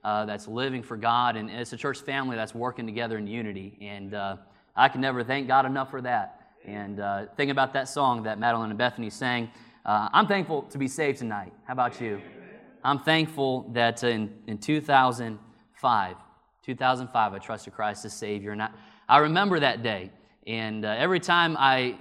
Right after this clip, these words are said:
go back in, in my mind and remember that day, it just kinda restores unto me the joy of my salvation.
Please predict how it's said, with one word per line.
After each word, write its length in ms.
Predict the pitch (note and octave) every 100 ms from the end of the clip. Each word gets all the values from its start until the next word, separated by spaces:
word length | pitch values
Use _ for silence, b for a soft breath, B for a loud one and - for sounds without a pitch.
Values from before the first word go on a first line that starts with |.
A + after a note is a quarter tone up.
| B2+
go 120 | D3+
back 320 | C#3+ D#3+ E3
in, 180 | C3+ A#2+ -
in 140 | B2+
my 140 | B2 A#2+
mind 340 | C3+ E3 C#3
and 100 | B2
remember 360 | A#2+ A#2+ A#2+ A#2
that 180 | A2
day, 240 | A2 A#2 A#2+
it 80 | A#2
just 300 | B2 A#2+ -
kinda 200 | C3 B2
restores 480 | A#2 - C#3+ C3+
unto 200 | C3 B2+
me 160 | A#2+ B2+
the 80 | G#2+
joy 500 | G2+ B2+ C#3+ D3+ D#3+
of 140 | A#2
my 180 | A2+ B2
salvation. 720 | B2 C3 B2 A#2 A2+ - G#2